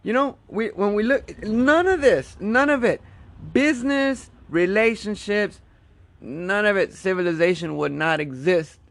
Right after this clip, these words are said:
would not survive. You know, nothing gets built if it doesn't start within ourselves.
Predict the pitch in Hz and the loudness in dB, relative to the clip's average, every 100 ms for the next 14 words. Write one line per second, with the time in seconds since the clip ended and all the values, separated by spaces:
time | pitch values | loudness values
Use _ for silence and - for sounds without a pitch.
0 | _ _ _ _ _ - 139 160 151 - | _ _ _ _ _ -10 -4 -4 -4 -6
1 | 120 107 156 143 101 98 - _ _ _ | -10 0 2 2 -2 -8 -20 _ _ _
2 | _ _ _ _ _ _ _ _ _ 127 | _ _ _ _ _ _ _ _ _ -6
3 | 117 113 - _ - - 196 190 160 139 | -6 -6 -12 _ -14 0 0 0 -2 -2
4 | 127 113 151 165 - _ _ _ _ _ | -4 -2 2 2 2 _ _ _ _ _
5 | - 180 - 180 175 _ _ _ _ - | -2 -2 0 -4 -4 _ _ _ _ -2
6 | 196 208 190 - 156 170 156 - _ _ | -2 -2 -6 -2 2 4 2 -8 _ _
7 | _ _ _ 143 143 156 160 147 131 120 | _ _ _ -4 -4 0 -2 -2 -2 -4
8 | 120 - 175 208 117 78 - - | -8 -4 -2 0 -2 -4 -12 -20